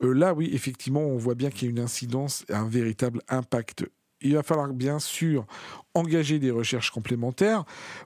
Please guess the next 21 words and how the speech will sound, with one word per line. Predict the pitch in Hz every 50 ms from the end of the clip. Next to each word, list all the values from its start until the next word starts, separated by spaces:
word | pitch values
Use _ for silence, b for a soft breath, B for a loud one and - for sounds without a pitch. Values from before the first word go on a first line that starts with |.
| -
pour | - - 202 208 185 151 147
justifier, | 127 120 147 165 - - - - 156 147 - - - 156 170 170 165 165 156 - -
euh, | 117 117 113 110 110
un | 117
petit | 120 113 - 131
peu, | 117 - - 147
euh, | 156 156 147 135 123 117 107 104 104 101 95 92 92 98 95 87 92
la, | 101 101 104 98 80 67 69
la, | 65 - - -
comment | - 104 101 107
dire, | 110 110 90 - -
essayer | - 131 - - 143
de | 131
comprendre, | - - 165 175 160 - - 180 202 202 180 143 117 B B B B B B B B - -
euh, | 117 113
les | 110 113 123 131
raisons | 123 117 131 151 160 165 143 131 160 165 160 151 - -
de, | 120 107 104 120 139 147 147 139 127 - -
de | 104 117 117
cet | - - 131 117 -
impact. | 127 120 117 - 165 190 190 - -